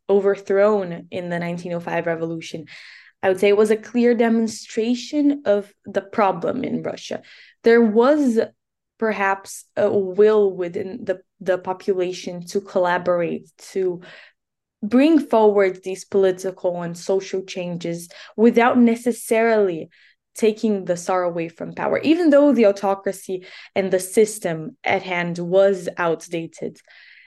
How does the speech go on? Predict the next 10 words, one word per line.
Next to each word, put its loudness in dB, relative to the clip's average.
However, 4
the -2
fact 0
that 2
they 6
were 0
met -4
with -2
this -6
violence -8